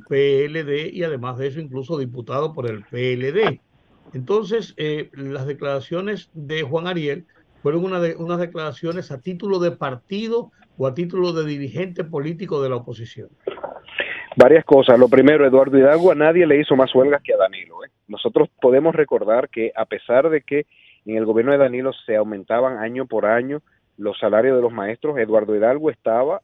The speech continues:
Speaker 2: haciéndole huelga a su propio gobierno todos los días en la calle. ¿Por qué? Porque es un comportamiento sindical. No podemos asumir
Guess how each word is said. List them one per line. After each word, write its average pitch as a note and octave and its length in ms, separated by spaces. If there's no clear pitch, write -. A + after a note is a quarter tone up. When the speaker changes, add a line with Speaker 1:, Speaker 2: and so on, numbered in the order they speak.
Speaker 2:
haciéndole C#3+ 840
huelga D#3+ 560
a A2 100
su G#3 160
propio G3 320
gobierno E3+ 460
todos F#3 480
los G#3 140
días G3 180
en F#3+ 120
la F3 80
calle. C#2+ 340
¿Por F3+ 180
qué? D#3+ 160
Porque B2 240
es C#3 60
un E3 100
comportamiento A#2+ 720
sindical. F#2 880
No G#2 160
podemos D#3+ 580
asumir G2 540